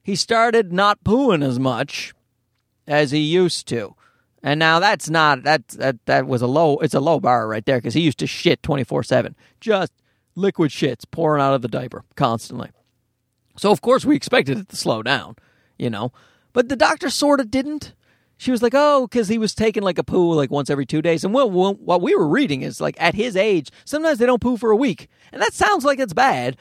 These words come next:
but apparently it's not that bad, you know? So i-, it's just, it's just your digestion, you know, your digestive system's evolving and changing, so,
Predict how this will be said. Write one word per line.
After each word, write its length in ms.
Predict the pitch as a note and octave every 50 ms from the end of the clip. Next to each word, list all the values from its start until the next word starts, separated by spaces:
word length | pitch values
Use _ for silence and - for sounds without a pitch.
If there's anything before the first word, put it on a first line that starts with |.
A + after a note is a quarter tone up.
| _ _
but 80 | - F#4+
apparently 360 | - D#4 D#4+ C#4+ C4 C4+ C4
it's 120 | C4 - C#4+
not 120 | C#4 C4+
that 160 | D4 C#4 C#4
bad, 380 | - E4 G#4+ G4+ - - - - _ _ _ _ -
you 120 | F3 F3
know? 140 | F#3 A#3 B3
So 380 | - A3+ A3+ G#3 G3 G3 F#3 - _ _ _ _ _ _
i-, 60 | F#3
it's 320 | G3 A3+ A3+ G3+ - - -
just, 240 | - A#3 G#3 - -
it's 160 | G#3+ E3 -
just 180 | - F#3+ -
your 120 | - F#3+ F3+
digestion, 760 | F#3+ F#3+ G3 F3 A3 B3+ - - - G#3+ F#3 D3 C#3 - - _ _ _
you 140 | F#3+ G3+ F3
know, 100 | D3 F3
your 160 | G3 F#3 F3+
digestive 480 | F3+ F#3 F3+ F3+ F#3+ A3 - - G3+
system's 500 | - - F#3 - - F3 D#3 C#3 - - _ _
evolving 440 | C#3+ A2+ C3 B2 C3 C#3 F#3 G#3+ G#3+
and 80 | G3
changing, 400 | - - C#3 C3+ A#2+ C3+ F#3 A3
so, 320 | G#3 - D#3 D3+ D3+ D#3+